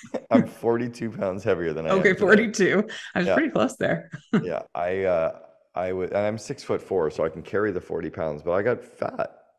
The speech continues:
Speaker 1: I got chunky, and I wasn't, I wasn't, so let, let me roll the camera back. In the summer of two thousand, uh, we built the company very, very quickly. It was the second company that I'd helped build.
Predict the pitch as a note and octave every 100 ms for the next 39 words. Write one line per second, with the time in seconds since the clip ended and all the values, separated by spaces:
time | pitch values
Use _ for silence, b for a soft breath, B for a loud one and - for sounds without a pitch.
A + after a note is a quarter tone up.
0 | _ D#2+ E2+ G2 G#2 - G2 C3+ D#2 -
1 | C2 D2+ D#2 - E2+ F2+ F#2 F2 F#2+ F2+
2 | - _ _ _ _ _ E2+ E2+ F2 G#2+
3 | - A2+ G2 A2+ A2 A2+ A#2+ A2 G2+ F#2+
4 | F2+ E2 D2 A1 - - _ _ _ _
5 | _ _ _ G2 G2 G2 F#2+ F#2+ - G2
6 | - - - G#2+ B2 B2 A2 - A2+ G#2+
7 | E2+ C#2 C2+ D#2+ A2 - _ _ _ _
8 | _ D#2 D#2+ E2 F2 D2 F#2+ G#2 - F2
9 | G2 F2 F2+ E2 D#2 E2+ E2+ E2 - D#2+
10 | - D#2+ D#2 - - D#2+ F2 - F2+ -
11 | E2 - E2 D#2+ D#2 E2 D2 D#2+ D2+ D2+
12 | C#2+